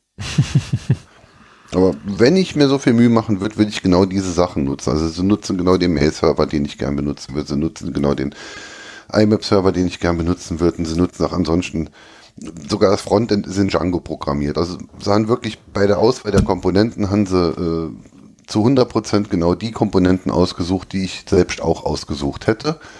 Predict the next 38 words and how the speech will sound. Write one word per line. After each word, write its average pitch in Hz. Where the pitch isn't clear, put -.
Und 87
es -
ist 82
aber 78
halt 69
dann 76
halt 71
fertig, 76
basiert 87
aber 76
halt 82
auf -
einer 82
etwas 90
älteren 76
Ubuntu-Variante 73
und 65
da 67
muss 90
man -
dann 76
halt 76
schon 71
mittlerweile 78
immer 78
mal 71
gucken, -
ob -
man 71
da 71
noch -
einigermaßen 82
auf 82
dem 76
ausreichend 80
aktuellen 73
Stand 71
ist. -